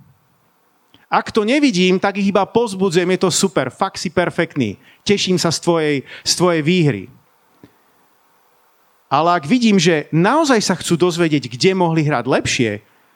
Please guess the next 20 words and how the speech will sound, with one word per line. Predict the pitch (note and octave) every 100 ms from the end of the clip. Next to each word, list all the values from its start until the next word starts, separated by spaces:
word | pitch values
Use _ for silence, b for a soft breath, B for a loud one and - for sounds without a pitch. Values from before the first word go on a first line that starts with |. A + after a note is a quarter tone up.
| _ _
tak | D#3 C#3
im | C#3
ukážem | F#3 - G#3 D#3+
nejakú | C#3+ D3 D3+ D3
tú | C3+
chybičku. | - D#3+ D3 - - E2+ - _ _ _ _ _ B B
A | B2+
myslím | D#3+ - F3+
si, | E3+
že | E3+ F3
veľmi | D3 G3 A3+ G#3+
podobne | G#3 G3 D#3 C#3 C#3+ F3 - _ -
to |
funguje | D#3 F3 E3+ E3
aj | E3+ C#3 C#3 A#2
s |
Bohom, | D3+ D#3 D#3
aj | C#3+
s | -
nami. | D3 C3+ A2+ F#2